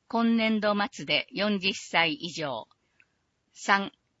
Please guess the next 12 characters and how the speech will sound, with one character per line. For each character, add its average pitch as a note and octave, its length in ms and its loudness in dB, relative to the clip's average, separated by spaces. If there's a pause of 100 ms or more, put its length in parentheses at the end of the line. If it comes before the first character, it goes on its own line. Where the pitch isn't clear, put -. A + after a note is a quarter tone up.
結 F#3+ 280 2
核 - 300 -2
健 G#3 260 -2
康 G3 260 -2
診 E3+ 360 -2
断、 B2 260 -2 (220)
六 F#3 300 -4
十 G3+ 260 0
五 G3 140 -2
歳 F3 320 2
以 F3 180 -12
上。 C#3+ 400 -6